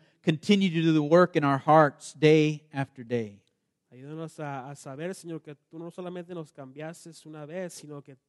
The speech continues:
Speaker 2: sigues cambiando día por día.
Speaker 1: And God, your desire is not to be cruel to us,
Speaker 2: Y que tu deseo no es ser malo con nosotros,
Speaker 1: but to set our hearts on greater things.
Speaker 2: sino que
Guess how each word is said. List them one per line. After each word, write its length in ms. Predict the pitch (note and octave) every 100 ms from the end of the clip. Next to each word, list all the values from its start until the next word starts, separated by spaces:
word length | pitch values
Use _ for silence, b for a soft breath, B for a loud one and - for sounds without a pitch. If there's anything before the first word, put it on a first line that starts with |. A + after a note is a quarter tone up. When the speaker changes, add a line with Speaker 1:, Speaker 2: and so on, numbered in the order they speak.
| _ _ _
Speaker 2:
sigues 380 | D3+ F3+ F#3+ F3
cambiando 840 | D#3 C#3 D3 E3+ F3+ E3+ D3+ C3 _ A#2+ _ _ _ C#3+
día 240 | D#3 D#3+
por 160 | C3+ B2+
día. 200 | C3 A2 _ _ _ _ _ _ _ _
Speaker 1:
And 140 | C#3
God, 180 | D3+ D#3
your 120 | D#3+ D#3
desire 580 | D3 B2+ D#3+ F#3 E3+
is 140 | D#3 C3
not 260 | D#3+ E3
to 80 | -
be 320 | C3+ D3+ C3+ -
cruel 520 | - G3+ G#3 F3 C3+ -
to 120 | C#3+ D3
us, 640 | C3+ A#2 - - - - _ _ _ _ _ _
Speaker 2:
Y 60 | D3
que 100 | D3+
tu 100 | D3+
deseo 400 | D#3 - G3+ G#3+
no 140 | G3
es 140 | G3+ -
ser 360 | G3+ G3+ F3+ - _ -
malo 400 | D3+ G3 G3+ E3+
con 140 | D3
nosotros, 480 | C#3 E3+ F3+ B2 A#2+ _ _ _ _ _ _ _ _ _ _
Speaker 1:
but 140 | - C#3
to 80 | C3+
set 300 | - D#3+ D3+
our 160 | C#3+
hearts 480 | C3+ C#3+ C3+ - -
on 200 | C3+ A#2
greater 320 | A#2 B2 B2 A#2+
things. 760 | - G#2+ F#2+ F#2+ - - -
Speaker 2:
sino 360 | - D3 D3+ C#3+
que 420 | C#3+ C#3 C3